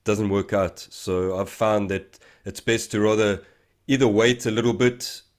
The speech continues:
if it's a money issue and save a little bit and then just go and get the proper thing, um, or really just get, get the best quality or the best,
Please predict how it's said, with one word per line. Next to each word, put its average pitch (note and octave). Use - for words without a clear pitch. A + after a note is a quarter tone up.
if G2+
it's -
a G2+
money A2
issue B2
and G2+
save A2
a A2
little G#2+
bit G2
and F#2+
then F#2+
just G2+
go G2+
and F#2+
get -
the G2
proper -
thing, B2+
um, F#2
or G#2
really A2
just G#2+
get, -
get A2+
the G#2+
best -
quality A2+
or G2
the F2+
best, G#2